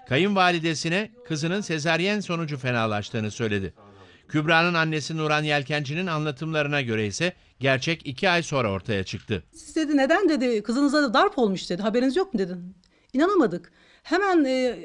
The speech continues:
Speaker 2: Acıbadem poli-, şeyine gittik, karakoluna gittik ve orada darp raporlarını aldık Kübra'nın.
Speaker 1: Kübra'yı ameliyat eden doktorun Yelkenci ailesine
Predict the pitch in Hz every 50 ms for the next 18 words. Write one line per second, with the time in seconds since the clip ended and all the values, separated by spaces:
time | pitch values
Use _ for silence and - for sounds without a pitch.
0 | - - - - 262 240 226 285 285 277 277 302 285 294 220 214 226 196 - -
1 | 208 180 175 170 160 160 - - 233 226 - - - - 196 185 185 - 196 185
2 | 185 190 180 202 - - 294 302 294 262 269 285 285 240 294 302 294 262 226 226
3 | 233 214 208 196 196 196 180 170 156 147 185 - - 190 147 165 170 165 170 -
4 | - 160 160 185 190 190 208 226 214 196 190 196 196 214 220 180 202 185 196 190
5 | 185 175 180 170 135 - 175 175 202 220 202 180 165 165 165 - 170 160 170 165
6 | 170 196 190 180 175 165 165 147 - 160 156 175 202